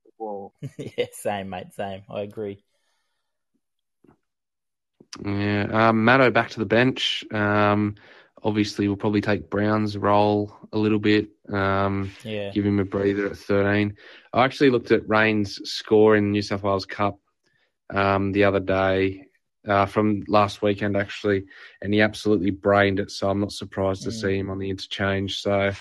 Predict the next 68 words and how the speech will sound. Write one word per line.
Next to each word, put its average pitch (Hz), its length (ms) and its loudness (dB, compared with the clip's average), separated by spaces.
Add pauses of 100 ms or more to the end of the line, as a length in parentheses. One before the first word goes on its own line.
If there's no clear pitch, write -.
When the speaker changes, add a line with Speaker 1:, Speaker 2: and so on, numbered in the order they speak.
(120)
Speaker 2:
<coughs> - 580 -10
I'm 98 80 -10
Speaker 3:
um, 95 340 -6
Speaker 2:
surprised 127 400 -2
to 104 60 -12
see 104 240 -8
him 101 120 -14
play 104 200 -6
last 101 300 -6
week 131 180 -8
'cause 117 140 -12
apparently 135 420 -6
he 107 40 -6
was 104 160 -10
still 101 220 -12
injured, 110 400 -12
but 107 100 -12
then 110 120 -14
he 110 80 -12
ended 107 160 -10
up - 100 -20
playing 113 220 -14
New 113 100 -14
South 107 220 -14
Wales 104 260 -12
Cup, - 240 -18
so 104 280 -14 (840)
couldn't 131 180 -6
have 110 80 -6
been 104 120 -8
too 117 200 -8
bad. 110 300 -4
But, 110 180 -6 (160)
yeah, 117 260 4
from 117 260 -2
the, 101 300 -2 (200)
um, 104 540 -8
match 113 260 -6
report 113 360 -10
and - 80 -20
from 113 160 -14
all 107 160 -10
reports 107 400 -14
on 101 80 -14
the, 101 200 -16 (760)
on 107 100 -14
the 101 80 -14
Facebook 110 460 -12
channels 107 340 -12
and 107 100 -16
social 110 360 -8
medias, 107 400 -8
yeah, 104 220 -8
he 101 100 -10
killed 120 260 -8
it 120 80 -12
last 110 300 -8
week. 123 180 -14
So, 123 260 -14
yeah, 131 140 -8
it's 120 140 -12
good 139 100 -12
to 123 60 -12
see 123 180 -12
him 120 100 -12
get 117 120 -10
a 117 60 -10
run. 131 260 -14